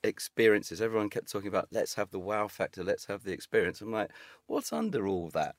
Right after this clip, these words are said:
business?" You know, and we have this adapted through the company's sort of a simpler strategy, which is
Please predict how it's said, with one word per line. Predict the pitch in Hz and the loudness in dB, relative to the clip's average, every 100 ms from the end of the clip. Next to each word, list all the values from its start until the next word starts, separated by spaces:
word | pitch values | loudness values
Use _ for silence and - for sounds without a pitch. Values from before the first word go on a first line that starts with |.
| _ | _
business?" | 87 80 82 82 | -8 -8 -10 -8
You | - | -4
know, | 92 | -2
and | 101 | 0
we | 113 | 0
have | 123 107 | 0 2
this | 98 - - - - - _ | 0 -2 -10 -20 -20 -20 _
adapted | - 82 117 - - 87 80 - - | -6 4 6 6 2 -2 -2 -12 -16
through | - 92 | -2 0
the | 87 | 0
company's | - 90 87 87 82 80 | -2 -6 -4 -4 -2 -4
sort | - 90 | -4 -4
of | 80 - | -4 -8
a | - | -8
simpler | - 139 117 87 | 0 2 2 -2
strategy, | 82 - - - - 78 | -6 -4 -6 -8 -12 -8
which | 90 - | -8 -4
is | 90 - | -6 -6